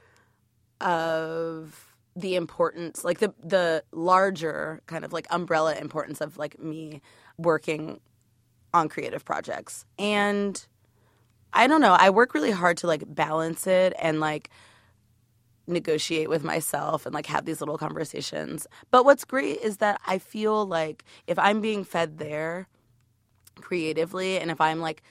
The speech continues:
spending enough time on my projects, then I can do a good job at work. I literally, there was one time I took a personal day, and I was just like,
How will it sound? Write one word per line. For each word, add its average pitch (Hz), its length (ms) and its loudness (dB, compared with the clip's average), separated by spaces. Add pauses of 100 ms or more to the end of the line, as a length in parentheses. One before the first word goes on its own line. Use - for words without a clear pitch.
(100)
spending 180 320 0
enough 165 180 -2
time 156 300 -2
on 160 120 -4
my 151 180 -2
projects, 165 760 -2 (300)
then 190 440 2
I 180 120 2
can 180 260 -6
do 175 260 -2
a 151 60 -2
good - 180 -14
job - 240 -12
at - 140 -16
work. - 260 -12 (240)
I 220 120 10
literally, 208 500 0
there 185 180 0
was 175 120 -4
one 156 160 -10
time 160 160 -8
I 156 100 -6
took - 260 -12
a 147 60 -12
personal 156 320 -14
day, - 220 -10
and - 100 -12
I 156 60 -12
was 160 80 -12
just 156 160 -14
like, 147 80 -10